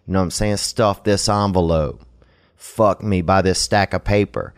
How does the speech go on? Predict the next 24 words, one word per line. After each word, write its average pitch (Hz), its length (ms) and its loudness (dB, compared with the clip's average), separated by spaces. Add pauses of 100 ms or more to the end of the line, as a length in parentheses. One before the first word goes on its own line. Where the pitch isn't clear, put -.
(160)
You 113 60 -6
know 135 60 2
what - 20 0
I'm 131 60 -2
saying? 156 160 0
There's 139 140 2
already 147 340 2
enough 139 520 2
kind 127 200 -4
of 110 120 -4
things 127 420 2
out 117 340 0
there 104 200 2
in 107 140 2
that 95 180 0
world 101 400 2
where 101 100 2
you 98 80 2
can 95 300 -4
easily 101 540 0
lead 92 340 2
right 92 280 2
into 85 160 0
sex. - 600 -6